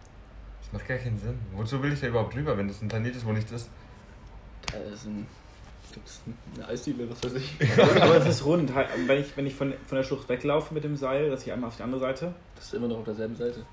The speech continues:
Speaker 1: Ja, natürlich, ist man, weil das geht ja einmal rum. Die Schlucht geht ja einmal
Speaker 3: Ja, nee,
Speaker 1: rum.
Speaker 3: aber ich, ich,
Speaker 1: Du kommst
Speaker 3: ich,
Speaker 1: never
Speaker 3: dann
Speaker 1: auf
Speaker 3: kann
Speaker 1: die
Speaker 3: ich das
Speaker 1: andere
Speaker 3: Seil
Speaker 1: Hälfte.
Speaker 3: zusammenknoten, wenn es un-,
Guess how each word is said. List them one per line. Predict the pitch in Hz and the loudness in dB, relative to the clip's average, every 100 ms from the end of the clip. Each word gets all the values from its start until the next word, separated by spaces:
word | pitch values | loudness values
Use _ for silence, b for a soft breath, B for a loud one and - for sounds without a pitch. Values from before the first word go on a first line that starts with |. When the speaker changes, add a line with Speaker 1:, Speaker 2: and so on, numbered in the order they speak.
| - | -6
Speaker 1:
Ja, | 107 107 | 0 0
natürlich, | 104 110 95 - | 0 -2 -4 -6
ist | 113 | -4
man, | 104 95 | -2 4
weil | 107 107 | 4 6
das | 110 110 - | 2 2 2
geht | 113 | 4
ja | 113 | 4
einmal | 113 110 107 | 4 4 4
rum. | 98 92 | 2 -4
Die | 101 | -6
Schlucht | - 117 113 | -2 -2 0
geht | |
ja | 107 | 0
einmal | 104 127 | 4 6
Speaker 3:
Ja, | |
nee, | 147 165 | 8 6
Speaker 1:
rum. | 139 | 6
Speaker 3:
aber | |
ich, | 135 - | 2 -2
ich, | 127 - 104 104 - | -8 -10 -14 -14 -8
Speaker 1:
Du | 107 | 0
kommst | 139 135 135 | 2 4 4
Speaker 3:
ich, | 143 | 6
Speaker 1:
never | 139 143 147 | 6 8 8
Speaker 3:
dann | 127 | 8
Speaker 1:
auf | 156 | 6
Speaker 3:
kann | |
Speaker 1:
die | 160 | 4
Speaker 3:
ich | 147 | 4
das | |
Speaker 1:
andere | 135 139 | 4 6
Speaker 3:
Seil | 147 | 6
Speaker 1:
Hälfte. | - | 4
Speaker 3:
zusammenknoten, | 135 151 151 135 117 | 0 0 0 0 0
wenn | 120 | -2
es | |
un-, | 110 135 | -4 -4